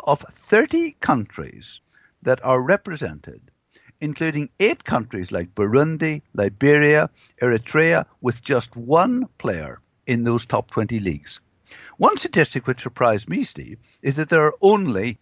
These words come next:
nine South Africans in these top European leagues. And yes, I did notice that there are three Zimbabweans. As far as European countries go, France has the most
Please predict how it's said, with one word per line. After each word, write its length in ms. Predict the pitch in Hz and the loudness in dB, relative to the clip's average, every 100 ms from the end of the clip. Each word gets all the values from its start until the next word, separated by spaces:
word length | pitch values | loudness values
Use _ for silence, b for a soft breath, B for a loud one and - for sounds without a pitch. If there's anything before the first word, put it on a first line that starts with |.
| _ | _
nine 680 | 131 131 160 185 202 240 165 - | -6 0 2 2 0 -4 -6 -12
South 320 | - 165 185 | -4 -4 -2
Africans 720 | 131 - 80 80 - - - _ _ | -6 -8 -14 -14 -16 -18 -20 _ _
in 200 | 120 120 | -6 -2
these 240 | 120 117 | -2 -4
top 280 | - 113 - | -2 -2 -2
European 420 | 113 104 113 104 | -4 -4 -4 -4
leagues. 480 | 92 73 - - - - | -4 -6 -12 -20 -20 -4
And 200 | 107 110 | -2 2
yes, 480 | 135 151 165 156 - | 4 6 4 2 -2
I 200 | 120 123 | -2 0
did 280 | 120 175 170 | 2 2 2
notice 420 | 120 107 117 107 | -2 -4 -6 -6
that 120 | 113 101 | -6 -4
there 180 | 113 | -2
are 60 | 113 | -4
three 400 | - 107 113 120 | -4 -4 -2 0
Zimbabweans. 880 | 117 113 101 90 80 71 60 - - _ _ _ _ B B B B | 2 2 4 2 -2 -12 -14 -20 -20 _ _ _ _ B B B B
As 120 | 151 | -2
far 180 | - 403 | 2 2
as 120 | 381 | 2
European 460 | 220 170 - 196 151 | 2 2 0 -2 -2
countries 380 | 107 107 87 - | -4 -4 -8 -10
go, 260 | 87 73 | -12 -12
France 500 | - - 180 240 - | -10 0 2 2 -2
has 120 | 107 - | -8 -8
the 80 | |
most 360 | 104 98 135 | -6 -6 -8